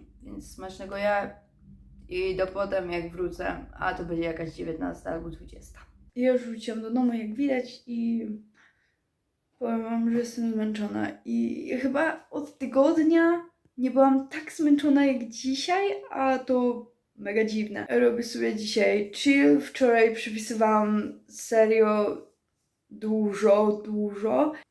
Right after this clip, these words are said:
Jutro rano wstanę, mam na dziesiątą trzydzieści i poprzepisuję trochę, ponieważ zostało mi chyba z... Nie wiem ile stron, ale chyba z trzydzieści. A to będzie ciężkie, więc... Mam nadzieję, że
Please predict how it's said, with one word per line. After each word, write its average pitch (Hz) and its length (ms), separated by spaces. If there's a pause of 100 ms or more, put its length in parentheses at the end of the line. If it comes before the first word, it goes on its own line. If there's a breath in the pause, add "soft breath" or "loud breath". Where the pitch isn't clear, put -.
(140)
Jutro 262 260
rano 226 360
wstanę, 226 320
mam 214 200
na 214 100
dziesiątą 240 480
trzydzieści 262 840
i 220 60
poprzepisuję 214 680
trochę, 208 340
ponieważ 202 520
zostało 202 380
mi 196 60
chyba 190 240
z... - 220 (1400 soft breath)
Nie 202 240
wiem 185 220
ile 185 200
stron, 190 280
ale 190 220
chyba 190 140
z 185 180
trzydzieści. 202 800 (180 loud breath)
A 220 80
to 233 100
będzie 220 240
ciężkie, 220 560
więc... - 600 (1600 loud breath)
Mam 214 120
nadzieję, 214 440
że 214 340